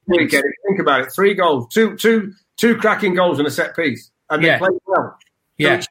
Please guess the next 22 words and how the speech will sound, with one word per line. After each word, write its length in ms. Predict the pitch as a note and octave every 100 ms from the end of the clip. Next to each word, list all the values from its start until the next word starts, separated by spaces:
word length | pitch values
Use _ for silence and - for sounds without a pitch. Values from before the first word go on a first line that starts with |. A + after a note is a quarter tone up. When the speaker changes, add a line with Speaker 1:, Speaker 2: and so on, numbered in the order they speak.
| -
Speaker 1:
shows 220 | - G3
you 100 | E3
where 160 | D3+ F#3
they've 180 | F#3 -
gotta 200 | F3+ D#3
get 320 | C3+ E3 - -
to. 300 | E3 A#2 - _ _ -
You 60 |
know, 80 | E3
the 80 | D3+
goal 320 | C#3+ A3 G3+
wasn't 260 | F#3+ F3 D3+
being 240 | E3 D3
peppered 340 | D#3+ F3+ D3 A#2+
by 160 | C3+
any 140 | D#3 D#3
stretch 280 | - D3+ C#3+
of 80 |
the 60 | C3+
imagination. 560 | C3 C3 B2+ B2+ B2 D#3
Speaker 2:
No. 120 | A#2
Speaker 1:
It 120 | G#2